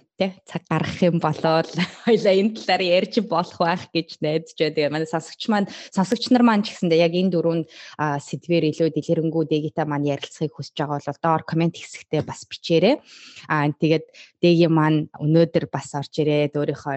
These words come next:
ингээд мэдээлэг, мэдээллээс гоё хуваалцаад, а, бид нартэй цаг хугацаа өнгөрүүлсэнд маш их баярлалаа гэж хэлмээр байна. А, тэгээд, ам, чиний зүг-, зүгээс хэлэх юм байна уу?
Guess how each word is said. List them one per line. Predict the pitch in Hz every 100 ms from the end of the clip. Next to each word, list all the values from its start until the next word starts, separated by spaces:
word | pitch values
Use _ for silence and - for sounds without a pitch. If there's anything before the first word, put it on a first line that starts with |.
| 135
ингээд | 139 - -
мэдээлэг, | 151 143 - 151 - - -
мэдээллээс | 147 143 170 160 - 165 160 147 - -
гоё | 139
хуваалцаад, | 135 143 151 - 156 151 151 147 - - - -
а, | - 135 135
бид | 143 -
нартэй | 151 - 151
цаг | - 170
хугацаа | - 147 - 156 143
өнгөрүүлсэнд | 139 147 - - 143
маш | 147 - 170
их |
баярлалаа | - 170 170 - 190
гэж | 185 -
хэлмээр | 175 214 240 339
байна. | - - - -
А, | 147
тэгээд, | 147 165 165 170 -
ам, | 156 147 147 143 143 - _ _ _ - - _
чиний | 185 175 165
зүг-, | 160 156
зүгээс | 151 131 -
хэлэх | - -
юм | 156
байна | 143 143
уу? | -